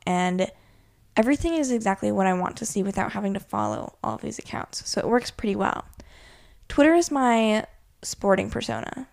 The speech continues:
because that's basically exclusively what my Twitter shows me is anything sports related because that's usually, it's the things I'm looking up the most. Um,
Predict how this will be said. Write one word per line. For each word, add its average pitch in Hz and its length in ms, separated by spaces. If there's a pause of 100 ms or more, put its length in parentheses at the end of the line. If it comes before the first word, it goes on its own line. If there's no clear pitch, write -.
(120)
because 226 200
that's 220 180
basically 262 440
exclusively - 720
what - 220
my 104 100
Twitter - 540 (520)
shows 214 400
me - 320
is 208 140
anything 190 600
sports - 360
related - 380
because 208 260
that's - 280
usually, 208 520 (600)
it's - 200
the 196 80
things 202 220
I'm 190 140
looking 185 220
up 190 140
the 214 60
most. 208 440 (720)
Um, - 500